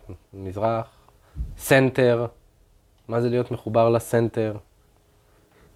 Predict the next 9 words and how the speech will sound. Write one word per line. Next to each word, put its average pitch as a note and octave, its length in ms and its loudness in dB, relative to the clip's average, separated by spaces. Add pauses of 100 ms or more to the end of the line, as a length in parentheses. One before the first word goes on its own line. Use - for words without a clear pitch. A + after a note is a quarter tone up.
(2500)
לא A#2+ 80 -8
סתם C#3 220 -2
אומרים, A2 420 2
אה, G2+ 500 -2
הילדים G#2+ 540 4
של C#3 180 2
היום A2+ 260 4
מסתובבים G#2 760 -4
בלי, A#2 560 0